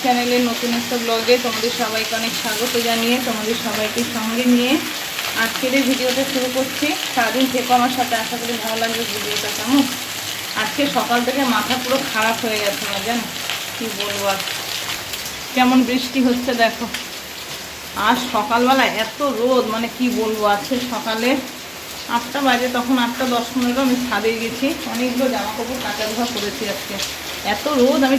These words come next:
ছাদে বসে কাচতে পারছি না। কেচে দিয়ে স্নান করে এসে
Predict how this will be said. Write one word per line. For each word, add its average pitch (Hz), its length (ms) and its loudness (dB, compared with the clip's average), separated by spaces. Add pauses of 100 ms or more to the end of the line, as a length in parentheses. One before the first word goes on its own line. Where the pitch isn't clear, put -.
ছাদে 233 260 0
বসে 269 240 -2
কাচতে 220 320 -2
পারছি 226 360 0
না। 202 60 -4 (160)
কেচে 247 320 0
দিয়ে 277 180 0
স্নান 240 300 2
করে 269 160 2 (100)
এসে 277 180 0